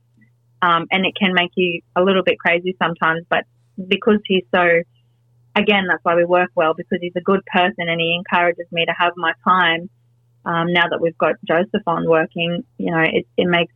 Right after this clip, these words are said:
my life so much easier and allows me to take a breath every now and then. But, um, our schedule is, is pretty hectic. So as I was saying, we obviously have Joseph on.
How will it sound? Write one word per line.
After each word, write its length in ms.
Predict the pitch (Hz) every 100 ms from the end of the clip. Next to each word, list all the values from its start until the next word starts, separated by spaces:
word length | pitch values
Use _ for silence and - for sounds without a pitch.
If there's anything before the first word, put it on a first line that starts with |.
| -
my 220 | 175 165
life 220 | 165 160 -
so 80 | 180
much 200 | 165 170
easier 340 | - 185 175 160
and 240 | 165 165 - -
allows 400 | 180 180 185 180
me 140 | 175 -
to 60 | 165
take 160 | 160 -
a 40 |
breath 260 | - 160 - _ _ _ _ _ _ _ _
every 200 | 185 175
now 220 | 175 160 165
and 100 | 170
then. 260 | 165 170
But, 240 | - 87 -
um, 360 | 156 160 160 - _ _ _ _ _ _ -
our 160 | 180 202
schedule 540 | - 190 202 220 240 -
is, 240 | 180 175 175 _ _ _ _ _ _
is 120 | 175 160 -
pretty 200 | 180 170
hectic. 400 | 165 156 - 156 - _ _ 175
So 80 | 165 170 175 - _ _ _ _ _ _ _
as 100 | 196 190
I 60 |
was 100 | 185 180
saying, 460 | 185 175 175 175 - _
we 160 | 180 175
obviously 320 | 170 - 180
have 160 | 170 165
Joseph 340 | 165 160 - 165
on. 320 | 165 170 180